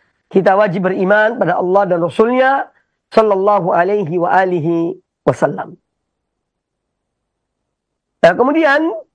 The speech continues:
disebutkan juga dalam hadis ini bahwa,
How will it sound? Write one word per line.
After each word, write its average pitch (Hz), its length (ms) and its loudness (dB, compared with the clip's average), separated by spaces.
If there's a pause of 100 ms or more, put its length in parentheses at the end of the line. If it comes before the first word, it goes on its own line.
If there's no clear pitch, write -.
(520)
disebutkan 285 560 0
juga 294 240 0
dalam 269 100 0
hadis 240 220 -2
ini 240 240 -2
bahwa, 185 680 -2